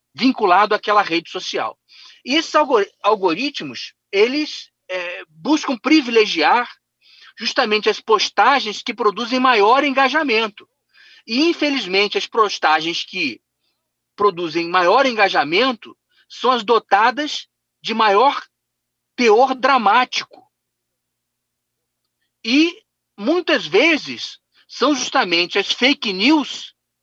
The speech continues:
que têm esse, esse, esse, esse teor dra-, essa característica dramática mais pronunciada. Portanto, a, a própria forma de organização das redes sociais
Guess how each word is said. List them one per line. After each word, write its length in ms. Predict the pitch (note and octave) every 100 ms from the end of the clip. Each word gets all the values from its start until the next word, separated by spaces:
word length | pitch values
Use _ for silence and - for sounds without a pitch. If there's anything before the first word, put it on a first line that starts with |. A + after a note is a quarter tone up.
| _ _ _ -
que 140 | C4+
têm 500 | - A#3+ D#4 A#3 D#3+
esse, 340 | F3+ G#3 - A3
esse, 300 | F3+ F3+ A3
esse, 640 | F3+ F3 - G#3 D#3+ C#3+ _ _ _ _
esse 380 | - C#3+ D#3 -
teor 480 | - F#3+ E3+ G#3 G3+
dra-, 260 | G3 F3+ E3+
essa 180 | -
característica 600 | - G3 F#3+ F3 F3 A3
dramática 760 | G3+ G3 D#3+ F#3 A3+ - - - _ _ -
mais 480 | F#3 G#3 B3 D4+ -
pronunciada. 960 | B3+ B3 B3 C4 - B3 G#3+ A3 A#2+ - _ _ _ _ _ _ -
Portanto, 680 | A3+ - C4+ E4 C#4 A3 -
a, 140 | G#3 - G#3+
a 100 | G3+
própria 420 | A#3+ D4+ D4 C4
forma 680 | - - A#3+ C#4+ B3 C#3 - _ _ _
de 140 | C#3
organização 960 | D4 B3 B3+ B3 G#3+ G3+ - - C#4 C#4
das 220 | A3+ -
redes 280 | G3+ F#3+ -
sociais 880 | G3 - D3+ E3+ C4+ C4+ - -